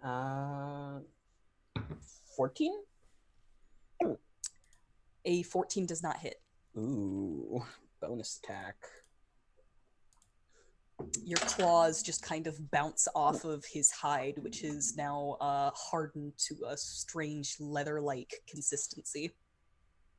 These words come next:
Speaker 1: Natural twenty.
Speaker 2: Awesome.
Speaker 1: Uh, dice.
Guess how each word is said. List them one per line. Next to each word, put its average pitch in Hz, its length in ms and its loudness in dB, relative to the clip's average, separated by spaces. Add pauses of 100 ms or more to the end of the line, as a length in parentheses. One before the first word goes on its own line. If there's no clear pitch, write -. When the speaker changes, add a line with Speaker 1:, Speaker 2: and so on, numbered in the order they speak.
(140)
Speaker 1:
Natural 123 200 -6
twenty. 104 400 -10 (720)
Speaker 2:
Awesome. 214 400 0 (3000)
Speaker 1:
Uh, 110 200 2 (580)
dice. - 260 -14